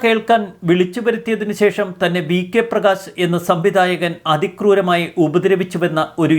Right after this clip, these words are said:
യുവ എഴുത്തുകാരിയുടെ വെളിപ്പെടുത്തൽ. വി കെ പ്രകാശിനെ പോലൊരു സംവിധായകൻ ഇത്തരത്തിൽ പെരുമാറുമോ എന്ന് സമൂഹ മാധ്യമങ്ങളിൽ ചിലർ സംശയം പ്രകടിപ്പിച്ചു. എന്നാൽ സിനിമാ ലോകത്തുള്ളവർ പറയുന്നത് പ്രകാശ്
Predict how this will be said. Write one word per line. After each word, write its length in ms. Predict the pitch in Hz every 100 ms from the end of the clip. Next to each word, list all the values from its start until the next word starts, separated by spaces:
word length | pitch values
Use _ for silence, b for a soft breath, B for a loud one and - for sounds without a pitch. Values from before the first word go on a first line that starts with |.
| 143
യുവ 220 | 147 175 - 156
എഴുത്തുകാരിയുടെ 760 | 160 165 185 175 160 147 135 131 143
വെളിപ്പെടുത്തൽ. 520 | 131 120 120 113 139 165 - _ _ _ _
വി 200 | 117 143 143
കെ 80 | 196 190
പ്രകാശിനെ 480 | 185 175 170 165 165 170
പോലൊരു 280 | 165 156 151 - 170
സംവിധായകൻ 640 | 156 175 175 160 156 156 - 165
ഇത്തരത്തിൽ 420 | 160 - 196 185 180
പെരുമാറുമോ 500 | 175 160 156 151 151 147 156
എന്ന് 120 | 135 139 160
സമൂഹ 260 | 147 180 196 170
മാധ്യമങ്ങളിൽ 500 | 160 156 151 147 135
ചിലർ 180 | 151 139 139 151
സംശയം 400 | 147 - 147 117
പ്രകടിപ്പിച്ചു. 520 | 120 113 110 117 - 151 - b b b -
എന്നാൽ 200 | 131 139 135
സിനിമാ 280 | 143 139 151 160
ലോകത്തുള്ളവർ 520 | 165 156 160 143 143 139
പറയുന്നത് 460 | 147 143 143 139 139 139 151
പ്രകാശ് 420 | 139 151 151